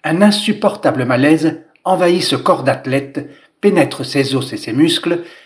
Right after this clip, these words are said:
et cette idée fixe ne quitte plus son cerveau. Un brouillard d'ennui voile sa large figure carrée,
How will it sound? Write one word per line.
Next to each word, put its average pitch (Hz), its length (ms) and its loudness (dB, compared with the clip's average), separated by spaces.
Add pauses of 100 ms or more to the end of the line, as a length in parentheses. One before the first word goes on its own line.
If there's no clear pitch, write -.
et 180 60 -4
cette - 300 0
idée 135 180 0
fixe - 340 -6
ne 131 80 0
quitte 143 280 -2
plus 214 160 4
son - 160 0
cerveau. 107 560 -4 (1080)
Un 170 120 -2
brouillard 185 480 2
d'ennui 180 460 0
voile 160 340 2
sa 131 160 -4
large 143 320 0
figure 151 400 0
carrée, 107 400 -6